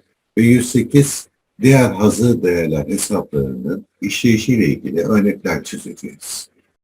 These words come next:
İlk örneğimize bakalım. A işletmesi üç Ocak iki bin yirmi bir tarihinde B işletmesine yüzde on sekiz K D V dahil dört bin yedi yüz yirmi T L'lik ticari mal satmıştır.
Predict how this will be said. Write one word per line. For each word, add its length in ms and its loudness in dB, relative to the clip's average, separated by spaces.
İlk 200 4
örneğimize 500 4
bakalım. 380 0
A 200 8
işletmesi 880 0
üç 200 4
Ocak 320 4
iki 220 0
bin 80 6
yirmi 260 6
bir 160 4
tarihinde 680 -2
B 140 4
işletmesine 880 -4
yüzde 300 2
on 140 6
sekiz 400 -4
K 300 -2
D 140 6
V 140 4
dahil 360 -2
dört 320 2
bin 140 0
yedi 180 2
yüz 160 0
yirmi 280 2
T 240 -4
L'lik 360 -6
ticari 400 0
mal 180 -4
satmıştır. 800 -16